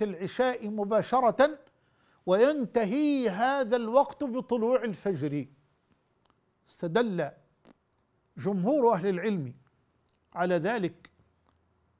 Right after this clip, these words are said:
بمجموعة جليلة من الأدلة النبوية الصحيحة الثابتة، منها مثلًا ما رواه البخاري ومسلم عن عبد الله بن عمر رضي الله عنهما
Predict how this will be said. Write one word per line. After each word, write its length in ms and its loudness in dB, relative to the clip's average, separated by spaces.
بمجموعة 1080 -2
جليلة 640 2
من 340 -4
الأدلة 640 -4
النبوية 720 -2
الصحيحة 560 -8
الثابتة، 640 -6
منها 380 -2
مثلًا 560 -2
ما 180 6
رواه 300 6
البخاري 440 -2
ومسلم 460 -4
عن 140 0
عبد 240 0
الله 220 2
بن 160 -4
عمر 500 2
رضي 260 2
الله 340 2
عنهما 420 -2